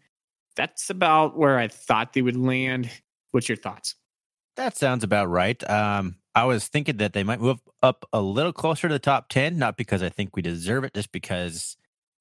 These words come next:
Speaker 2: I think some other teams lost, but moving up two spots after blowing out, uh, one of the worst teams in the country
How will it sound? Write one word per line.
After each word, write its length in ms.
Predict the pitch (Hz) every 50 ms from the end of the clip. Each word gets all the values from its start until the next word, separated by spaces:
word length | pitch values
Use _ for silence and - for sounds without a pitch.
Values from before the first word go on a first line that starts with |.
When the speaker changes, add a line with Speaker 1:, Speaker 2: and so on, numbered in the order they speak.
| _
Speaker 2:
I 120 | - 92 92
think 160 | 113 107 92
some 120 | - 110
other 120 | 101 98 92
teams 280 | - - 113 101 85
lost, 400 | 95 95 101 104 107 107 - -
but 140 | - 104 -
moving 220 | 127 143 139 135 131
up 100 | - -
two 220 | - - 143 151
spots 400 | - - 131 117 113 117 - -
after 200 | 104 - - 101
blowing 460 | 87 80 - 104 113 117 117 113 113
out, 360 | 113 113 110 110 104 - - - _ _ _ _ _ _ _ _ _ _ _ _ _ _ _ _ -
uh, 280 | 104 101 98 95 95
one 120 | 104 120 120
of 40 |
the 60 | 104 101
worst 180 | 107 101 -
teams 240 | - 127 117 101 92
in 80 | 95 95
the 280 | 90 87 87 82 87 -
country 440 | - - 143 156 - 202 190 -